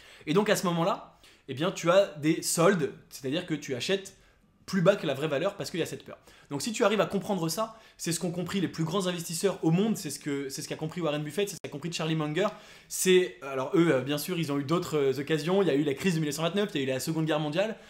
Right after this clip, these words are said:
mais si tu avais acheté à ce moment-là, pendant que tout le monde avait peur et que les marchés étaient au plus bas, eh bien,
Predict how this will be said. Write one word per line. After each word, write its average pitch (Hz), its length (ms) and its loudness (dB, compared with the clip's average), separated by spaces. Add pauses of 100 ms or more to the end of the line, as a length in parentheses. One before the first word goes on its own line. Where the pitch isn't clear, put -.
(260)
mais 139 80 -6
si 185 140 -6
tu 185 60 0
avais 165 140 2
acheté 165 240 0
à 151 60 -4
ce - 100 -8
moment-là, 151 260 -2
pendant 151 200 -6
que - 80 -14
tout 160 60 -10
le 160 40 -4
monde 160 100 -4
avait 131 140 -2
peur 180 340 -4
et 127 100 -10
que - 100 -10
les 131 100 -4
marchés 131 240 -8
étaient 151 140 -6
au 135 40 -2
plus - 160 -10
bas, 185 360 0 (480)
eh 131 80 -6
bien, 170 280 0